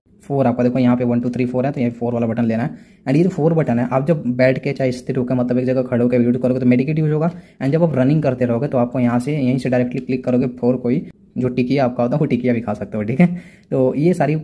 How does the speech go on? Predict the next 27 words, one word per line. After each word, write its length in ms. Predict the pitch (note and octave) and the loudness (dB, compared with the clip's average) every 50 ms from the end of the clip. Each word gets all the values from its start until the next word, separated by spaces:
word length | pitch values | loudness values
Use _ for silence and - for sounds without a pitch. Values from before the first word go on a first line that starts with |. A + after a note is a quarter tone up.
| - - - | -8 -14 -8
settings 340 | - B2+ B2 C3 C3 B2+ - | -6 -4 -2 0 0 0 0
हो 60 | A2+ | 0
गई 80 | A#2 A2 | 0 0
normal। 320 | G#2+ G#2 F#2+ G2 G2+ G#2 | 0 0 -2 -4 -6 -6
उसके 240 | - - - - D#3+ | -6 -8 -6 -4 -2
बाद 120 | D#3 D#3 D3+ | 0 2 2
यहाँ 160 | D3 D3 C#3+ | 0 0 -2
पे 160 | C#3 D#3 D3+ | -2 -2 -2
आपके 440 | D3+ C#3 B2+ B2 - - C#3 C#3+ D3 C#3+ | -2 -2 -2 -4 -6 -6 -4 -2 -2 0
joystick 400 | C3 B2+ B2 B2 - - B2+ - | 0 0 0 0 -2 -4 -4 -2
के 60 | C3+ | -2
लिए 60 | C3+ | 0
यहाँ 100 | C3 B2 | 0 0
पे 80 | B2+ C#3+ | 0 0
डब्ल्यू 220 | B2 A#2 B2+ C3 | 0 2 0 0
ए 100 | A#2+ C3 | 0 0
एस 120 | B2+ B2+ A#2+ | 0 0 0
D 80 | C3 | 2
button 200 | A#2+ A#2+ B2 B2+ | 2 2 2 2
use 160 | B2 A#2 - - | 2 0 0 -2
करना 180 | A2 A#2 B2+ | -4 -2 -2
है, 100 | D3+ C#3+ | -2 -2
यहाँ 200 | A#2+ A2 A2 A#2+ B2 - | 0 0 -2 -2 -4 -6
पे 60 | B2 | -6
click 200 | B2 B2 A#2 - | -6 -6 -4 -4
करना 180 | - A2+ B2 C#3 | -2 -2 -2 -2
है 200 | F3 - - - | -2 -6 -10 -14